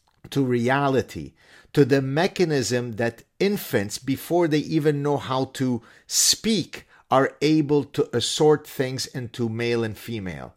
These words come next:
And you know why they're able to do that? Because we're a sexually reproducing species made up of two sexes that are defined by differing gametes. If you have any additional questions,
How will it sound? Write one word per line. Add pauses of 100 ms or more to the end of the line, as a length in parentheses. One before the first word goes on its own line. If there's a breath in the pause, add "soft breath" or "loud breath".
(120)
And
you
know
why
they're
able
to
do
that? (320 loud breath)
Because
we're
a
sexually
reproducing
species (180)
made
up
of (100)
two
sexes (320 loud breath)
that
are
defined
by
differing
gametes. (540 loud breath)
If
you
have
any
additional
questions,